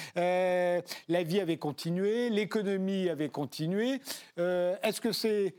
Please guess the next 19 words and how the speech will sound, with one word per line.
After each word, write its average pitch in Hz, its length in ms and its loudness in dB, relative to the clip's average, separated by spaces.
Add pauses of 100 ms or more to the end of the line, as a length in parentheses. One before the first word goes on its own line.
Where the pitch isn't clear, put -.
c'est 214 240 0
cela, 277 340 0
finalement, 202 560 -2
que 220 140 -2
vous 170 360 0
regrettez 185 600 0
qu'on 196 180 -2
n'ait 185 140 2
pas 185 240 0
fait 233 300 -4
comme 202 220 -2
au 185 80 0
temps 202 300 -2
de 180 120 0
la 170 160 0
grippe 165 200 0
de 165 80 -2
Hong 175 160 -2
Kong ? 202 320 -4